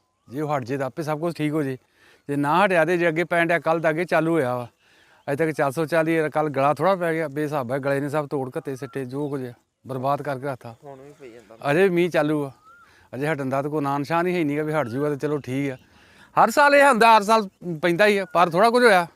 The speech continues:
Speaker 1: ਪਰ ਗਰਦੌਰੀਆਂ ਵੀ ਕਰਕੇ ਨਾ ਖੜੀਆਂ, ਸਭ ਕੁਝ ਕੀਤਾ, ਦਿੱਤਾ ਅੱਗੇ ਨੂੰ ਕੱਖ ਨਹੀਂ ਆ। ਲਲਚਾ ਝੂਠਾ ਹੀ ਆ, ਬਸ ਆ ਜਾਣਗੇ।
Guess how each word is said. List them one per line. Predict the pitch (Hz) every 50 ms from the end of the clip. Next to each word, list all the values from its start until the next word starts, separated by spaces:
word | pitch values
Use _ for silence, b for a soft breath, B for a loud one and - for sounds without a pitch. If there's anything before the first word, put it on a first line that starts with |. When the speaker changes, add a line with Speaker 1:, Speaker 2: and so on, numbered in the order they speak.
| _ _ _ _
Speaker 1:
ਪਰ | - 156 175 175
ਗਰਦੌਰੀਆਂ | 170 185 170 160 185 180 175 190 202
ਵੀ | 202 180
ਕਰਕੇ | 185 175 170 160 175
ਨਾ | 175 - 175
ਖੜੀਆਂ, | 170 160 160 170 170 147
ਸਭ | 156 165
ਕੁਝ | 165 175 170 147
ਕੀਤਾ, | 151 151 127 165 160
ਦਿੱਤਾ | 143 143 127 127 151
ਅੱਗੇ | 151 147 156
ਨੂੰ | 156 156
ਕੱਖ | - 202 202 175 -
ਨਹੀਂ | 147 131 120 113
ਆ। | - _ _ _ _ _ _ _ _ _ _ _ -
ਲਲਚਾ | 147 156 160 143 - 175 175
ਝੂਠਾ | 156 180 147 - - 160
ਹੀ | 165
ਆ, | 165
ਬਸ | 147 151 135 151
ਆ | 151 143 135
ਜਾਣਗੇ। | 131 143 143 131 127